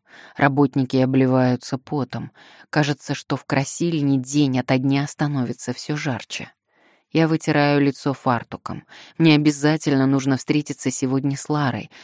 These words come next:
обсудить нашу последнюю встречу и извиниться. До переезда сестры в замок никогда не случалось, чтобы мы с ней не разговаривали больше трех дней подряд,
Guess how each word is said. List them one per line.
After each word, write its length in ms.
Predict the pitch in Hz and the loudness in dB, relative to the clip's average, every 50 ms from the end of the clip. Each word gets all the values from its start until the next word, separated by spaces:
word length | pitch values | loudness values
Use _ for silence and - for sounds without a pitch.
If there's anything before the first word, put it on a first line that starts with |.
| - - | -8 -4
обсудить 540 | - - - - 151 139 135 143 135 131 | -4 -4 0 0 0 2 2 2 0 0
нашу 300 | 139 135 127 - - 131 | 0 0 0 0 -2 -4
последнюю 580 | 123 - 123 - - 139 135 127 127 123 123 120 | -4 -4 -4 -4 -2 0 0 2 2 2 0 0
встречу 600 | - - - 135 131 131 127 - - 160 160 - _ - | -2 -4 -2 -2 -2 -2 -2 -4 -6 -8 -8 -8 _ -4
и 200 | 151 139 131 127 | -2 -2 0 -2
извиниться. 840 | 123 131 139 123 135 131 131 123 113 104 - - - - - - - _ _ _ _ _ _ _ _ _ _ _ - | -2 -2 0 2 2 2 2 0 -2 -6 -8 -10 -10 -10 -12 -14 -20 _ _ _ _ _ _ _ _ _ _ _ -4
До 100 | 139 143 | -2 0
переезда 480 | - - 147 160 170 180 196 185 160 151 | 2 2 2 2 2 2 0 0 -2 -4
сестры 380 | - - 143 - - - 160 | -4 -6 -8 -6 -6 -4 -4
в 60 | 147 131 | -4 -4
замок 540 | 127 - 170 170 180 175 151 131 - - | -6 -4 -4 -4 -4 -4 -6 -8 -8 -4
никогда 540 | - 139 147 - - 143 135 135 127 139 156 | -4 -2 -2 -2 -4 -4 -4 -4 -4 -2 -2
не 120 | 156 135 120 | -2 -4 -6
случалось, 680 | - - 123 - - - 170 175 175 147 120 - - - - - - - - - | -8 -8 -10 -8 -6 -6 -4 -4 -4 -6 -8 -8 -12 -18 -20 -20 -20 -20 -20 -8
чтобы 260 | - - 151 151 156 | -4 -4 -2 0 0
мы 120 | 165 165 | -2 -2
с 100 | - - | -2 -2
ней 140 | 170 170 170 | -2 -2 -2
не 120 | 170 160 | -2 -2
разговаривали 680 | 156 156 139 143 147 143 156 170 180 180 165 165 165 160 | -2 -2 -2 -2 -2 -2 0 -2 -2 -2 -2 -4 -4 -4
больше 500 | 147 139 135 160 175 175 - - - 170 | -6 -6 -6 -6 -6 -6 -8 -10 -10 -12
трех 320 | - - 170 165 151 - | -8 -6 -4 -4 -4 -4
дней 280 | - 156 156 160 160 - | -4 -4 -2 -4 -6 -6
подряд, 640 | _ - 160 151 151 160 170 170 151 127 - - | _ -6 -4 -2 0 0 0 0 0 -2 -6 -8